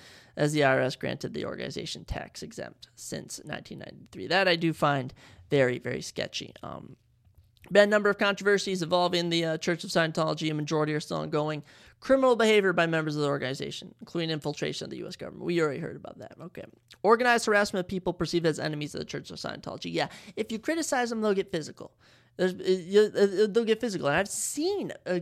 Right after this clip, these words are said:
videos of this on TikTok, on Instagram, on just YouTube and stuff, of, you know, someone promoting it, and someone goes up to try and talk to them, and another person just comes out of nowhere and starts pushing them away, shoving them out of the way, trying to get them out.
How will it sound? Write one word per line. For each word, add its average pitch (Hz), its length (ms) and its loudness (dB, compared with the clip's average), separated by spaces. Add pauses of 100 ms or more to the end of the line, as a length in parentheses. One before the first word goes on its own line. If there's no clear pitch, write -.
(240)
videos 247 300 0
of 220 60 -4
this 175 180 -4
on 165 140 -4
TikTok, - 500 -6
on 135 80 -4
Instagram, 175 320 -4
on 156 80 -2
just 208 200 -10
YouTube 226 280 -6
and 180 100 -4
stuff, - 280 -6 (340)
of, 240 340 2 (300)
you 214 160 0
know, 214 140 0
someone 254 260 0
promoting 208 480 0
it, 208 160 -6
and 165 180 -4
someone 190 220 -4
goes 180 140 0
up 185 80 -6
to - 60 -12
try 196 120 -2
and 180 80 -4
talk 196 180 -4
to 170 80 -4
them, 151 120 -4
and 180 120 0
another 175 500 -4
person 202 440 -6
just 165 140 -6
comes 208 180 -6
out 196 60 -2
of 170 40 -4
nowhere 190 140 -2
and 175 80 -6
starts 139 240 -10
pushing 180 400 -4
them 190 160 0
away, 160 320 0 (300)
shoving 170 420 2
them 170 140 0
out 165 120 2
of 180 60 2
the 170 80 0
way, 151 160 0
trying 175 220 -4
to 180 80 -4
get 180 160 -4
them 165 160 -2 (100)
out. 165 380 -4